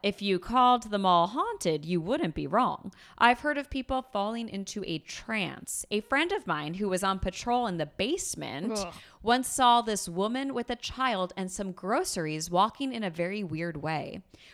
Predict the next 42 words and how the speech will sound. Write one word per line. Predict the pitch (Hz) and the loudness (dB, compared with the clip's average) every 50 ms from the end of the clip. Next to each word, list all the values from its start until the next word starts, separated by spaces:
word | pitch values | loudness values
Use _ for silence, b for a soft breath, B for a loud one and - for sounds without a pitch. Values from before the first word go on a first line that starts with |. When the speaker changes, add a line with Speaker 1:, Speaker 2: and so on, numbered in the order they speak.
| B B | B B
Speaker 1:
When | 202 208 202 | 0 0 0
he | 196 208 208 | -2 -4 -4
approached | 202 202 - - 254 294 330 - - - - | -6 -6 -4 -2 -2 -2 -2 -4 -8 -6 -4
her, | 185 165 160 | -2 -2 -2
she | 160 - - 202 | -4 -4 -6 -4
got | 185 196 180 - - | -2 -2 -2 -2 -2
mad | 180 180 180 185 202 220 202 156 143 - - - | -6 -6 -4 -4 -4 -2 -2 -4 -4 -6 -6 -8
and | 175 175 | -10 -10
told | - 196 208 220 226 | -6 -6 -6 -6 -6
him | 226 220 | -6 -6
she | - - 208 | -6 -6 -4
was | 190 180 165 | -4 -4 -4
waiting | 165 160 190 208 226 240 233 | -4 -6 -6 -6 -4 -6 -8
for | 226 - 208 190 | -6 -6 -8 -6
her | 196 202 190 | -6 -8 -4
husband. | 190 190 190 185 - - 135 131 131 - - - b b b b b b | -4 -4 -4 -4 -6 -10 -12 -12 -12 -14 -18 -20 b b b b b b
When | - 196 202 | -6 -4 -2
he | 214 196 196 | 0 -2 0
looked | 180 196 202 - - | 0 -2 -4 -4 -8
for | - 226 | -8 -6
her | 220 240 240 240 | -4 -2 -2 -2
again, | 240 214 214 202 202 214 233 247 240 _ _ _ | -4 -4 -4 -6 -4 -6 -8 -10 -12 _ _ _
she | - - - 175 | -14 -10 -8 -8
had | 170 156 143 143 _ | -6 -8 -10 -10 _
disappeared. | - 151 143 - 170 170 - - 151 143 139 - 202 | -10 -8 -6 -6 -8 -8 -8 -8 -8 -6 -6 -6 -4
Speaker 2:
No. | 196 185 170 165 170 170 165 165 160 156 151 151 151 147 147 151 147 147 147 139 139 _ _ _ - _ _ - _ _ _ _ _ _ | -4 -4 -4 -4 -4 -6 -6 -6 -8 -8 -10 -12 -14 -14 -16 -16 -16 -16 -16 -18 -18 _ _ _ -20 _ _ -20 _ _ _ _ _ _
Speaker 1:
And | - 185 190 196 | -6 -4 0 4
the, | 190 185 175 165 - | 4 4 4 4 2
the | - 185 | 0 2
author | 165 175 170 165 - 170 170 | 2 2 2 2 -2 -6 -4
says, | - 180 170 160 | -2 -4 -4 -2
"What | 175 214 240 | -2 -2 -2
do | 254 | 0
you | 277 277 | -2 -2
mean | 269 277 285 262 | -2 -4 -4 -2
by | 247 226 | -2 -2
acting | 202 - 190 190 - - 208 196 185 180 | 0 0 0 -2 -2 -4 -6 -6 -4 -4
weird | 185 214 220 190 147 143 | -4 -2 -2 -2 -2 -2
or | - - 165 156 156 156 | -2 -2 0 0 0 0
in | - - 175 165 | -2 -4 -6 -6
a | 156 | -6
trance?" | 160 - - 202 196 165 - - - - - - | -8 -6 -6 -4 -6 -6 -6 -10 -14 -16 -16 -16